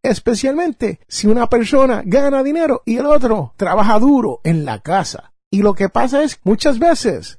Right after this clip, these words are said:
nos ponemos tan ocupados. Si estamos en la casa con los niños y llevándolo a la escuela, y llevándolo al karate,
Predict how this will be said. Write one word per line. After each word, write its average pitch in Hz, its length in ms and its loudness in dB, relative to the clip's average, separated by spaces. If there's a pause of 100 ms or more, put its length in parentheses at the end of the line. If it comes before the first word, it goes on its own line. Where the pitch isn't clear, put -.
(140)
nos 196 200 -2
ponemos 240 440 -2
tan 226 200 0
ocupados. 214 800 -2 (100)
Si - 160 -6
estamos 220 360 -2
en 240 100 -2
la 208 140 -2
casa 214 320 -2
con 180 180 2
los 151 160 0
niños 220 800 -2
y 151 300 -6
llevándolo 180 800 -2 (280)
a - 120 -12
la 120 60 -10
escuela, 208 1000 -4
y 151 120 -8
llevándolo 160 680 -4
al 127 200 -12
karate, 214 800 -4